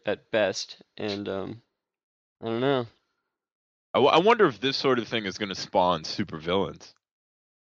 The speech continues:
Speaker 1: Well, it's got to. If, if Batman's shown us anything, that's exactly what it'll do.
Speaker 2: Yep. Yep.
Speaker 1: There are others, apparently, too, go by the name Thorn, Buster
Speaker 2: <laughs>
Speaker 1: Doe, Green Reaper, Gemini,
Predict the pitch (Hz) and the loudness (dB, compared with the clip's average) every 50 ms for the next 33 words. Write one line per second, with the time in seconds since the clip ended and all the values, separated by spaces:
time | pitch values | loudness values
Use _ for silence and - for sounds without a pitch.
0 | _ _ - 143 139 143 190 190 180 - - 127 - - - - - - 202 - | _ _ 6 8 8 8 8 4 -4 -4 -6 -4 -4 -4 -4 -4 -2 0 0 0
1 | - - 131 113 113 107 - - - 120 120 - - - 120 147 - - 113 107 | 0 2 2 2 2 0 -2 -6 -4 -4 -4 -4 2 2 2 4 4 2 0 0
2 | 101 101 - - 104 95 95 - 101 101 101 107 107 107 113 113 110 107 - - | 0 -2 -4 -4 -4 -4 -4 -6 -6 -6 -6 -6 -6 -6 -4 -6 -6 -8 -8 -10
3 | - - 113 104 101 107 101 - - 127 110 101 95 87 95 98 104 95 101 107 | -12 -10 -12 -8 -4 -2 -2 -2 -2 -4 -6 -6 -6 -8 -8 -6 -6 -6 -6 -8
4 | _ _ _ _ _ _ _ - 80 85 95 - _ _ _ _ _ _ _ _ | _ _ _ _ _ _ _ -12 -10 -10 -10 -10 _ _ _ _ _ _ _ _
5 | _ _ _ _ - 92 92 92 _ _ _ _ _ _ _ _ _ _ _ _ | _ _ _ _ -12 -10 -10 -10 _ _ _ _ _ _ _ _ _ _ _ _
6 | _ _ _ - 135 143 156 180 185 117 110 151 151 131 104 98 - - - 117 | _ _ _ 2 4 6 6 6 6 6 6 6 4 2 0 -2 -6 -6 -4 -4
7 | 101 90 95 98 - - 139 135 113 - _ - _ _ - 117 107 110 107 104 | -4 -4 -4 -8 -8 -6 -4 -4 -4 -4 _ -16 _ _ -6 -4 -2 -2 -2 -2
8 | 101 104 98 98 - - - - - 127 120 123 127 139 156 185 - _ _ _ | -2 -4 -6 -8 -10 -16 -12 -4 -2 0 0 0 0 -2 -4 -6 -10 _ _ _
9 | _ _ _ _ _ _ _ _ _ _ - 127 135 - - - 147 139 117 107 | _ _ _ _ _ _ _ _ _ _ -2 0 0 0 -2 -2 -4 -4 -2 0
10 | 120 113 110 120 135 180 214 - _ _ _ _ _ _ _ _ _ _ _ _ | 0 2 2 2 0 -2 -6 -12 _ _ _ _ _ _ _ _ _ _ _ _
11 | _ _ _ - 135 131 135 151 170 170 147 139 135 127 - 120 135 202 - _ | _ _ _ -6 -4 0 2 2 2 2 2 0 -2 -2 -4 -4 -6 -6 -10 _
12 | _ _ _ _ _ _ _ _ _ _ _ _ _ _ _ _ _ - 131 139 | _ _ _ _ _ _ _ _ _ _ _ _ _ _ _ _ _ -2 0 0
13 | 135 143 135 120 117 120 117 127 151 | 2 2 2 2 2 2 0 0 -4